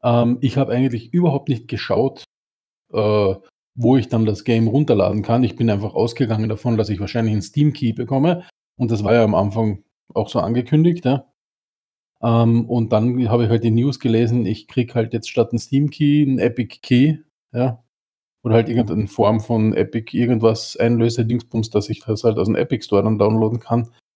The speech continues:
Muss ich sagen, ist mir auch Schnuppe. Und die Leute, die jetzt so, es gibt so diverseste Firmen-Hater, ja, aber seien wir uns ehrlich,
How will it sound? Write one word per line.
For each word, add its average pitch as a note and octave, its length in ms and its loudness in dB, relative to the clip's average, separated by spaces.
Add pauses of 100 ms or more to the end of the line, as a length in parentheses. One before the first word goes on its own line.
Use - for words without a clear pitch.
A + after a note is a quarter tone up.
(420)
Muss B2+ 200 4
ich - 100 -6
sagen, A2+ 320 2
ist - 300 -8
mir A2 240 -2
auch - 340 0 (300)
Schnuppe. D3 580 0 (960)
Und B2 300 0
die B2+ 40 2
Leute, A#2 320 2
die A#2+ 100 0
jetzt B2 200 -2
so, A2+ 220 -2
es A2 140 -6
gibt A#2 160 -6
so C3 100 -6
diverseste A#2 680 -2
Firmen-Hater, G#2+ 920 2 (100)
ja, A2 180 -2
aber A2 300 -2 (400)
seien B2+ 200 2
wir C#3+ 80 4
uns A#2+ 100 0
ehrlich, C3 460 0